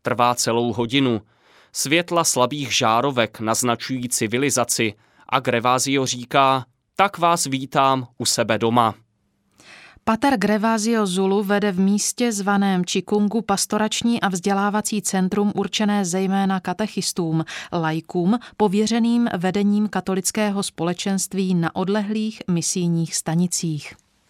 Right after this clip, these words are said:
Speaker 1: V domečku se sympatickou verandou fasujeme útulné pokojíky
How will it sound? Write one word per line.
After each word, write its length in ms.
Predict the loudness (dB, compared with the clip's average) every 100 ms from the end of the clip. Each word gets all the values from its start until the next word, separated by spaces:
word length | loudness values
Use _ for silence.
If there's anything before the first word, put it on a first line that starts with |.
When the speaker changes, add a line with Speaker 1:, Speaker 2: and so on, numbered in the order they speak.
| _ _ _ _ -12
Speaker 1:
V 120 | -4
domečku 540 | 0 0 0 -4 -4 -2
se 160 | -2
sympatickou 800 | 0 0 0 -2 -2 -4 -2 -2
verandou 640 | 0 2 2 2 2 0 0
fasujeme 600 | -2 -2 0 0 2 0
útulné 580 | -2 -4 -2 0 2 0
pokojíky 760 | -2 -4 -2 -2 -6 -2 -2